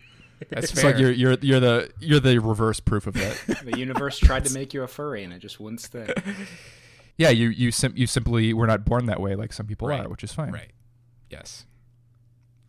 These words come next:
Speaker 2: We are a, we are a furry inclusive podcast.
Speaker 1: For sure. Um, so yeah, I think that's the most uh, loathsome content here.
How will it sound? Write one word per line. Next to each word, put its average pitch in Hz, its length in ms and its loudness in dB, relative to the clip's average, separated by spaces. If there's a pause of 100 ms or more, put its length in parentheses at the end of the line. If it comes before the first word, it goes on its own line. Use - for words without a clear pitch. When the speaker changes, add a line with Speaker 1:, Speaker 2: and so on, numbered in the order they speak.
(100)
Speaker 2:
We 101 160 -10
are 98 320 -8
a, 98 100 -12
we 120 140 -8
are 104 160 -6
a 104 60 -10
furry 120 340 -6
inclusive 98 540 -12
podcast. - 680 -16 (880)
Speaker 1:
For 101 120 -8
sure. 98 240 -8 (320)
Um, 110 460 -4 (1080)
so - 160 2
yeah, 156 160 8
I 127 80 6
think 254 200 -2
that's 247 200 -4
the - 100 -4
most 107 760 -2 (1200)
uh, 107 360 6
loathsome 107 640 0
content 104 500 -2
here. 104 560 -4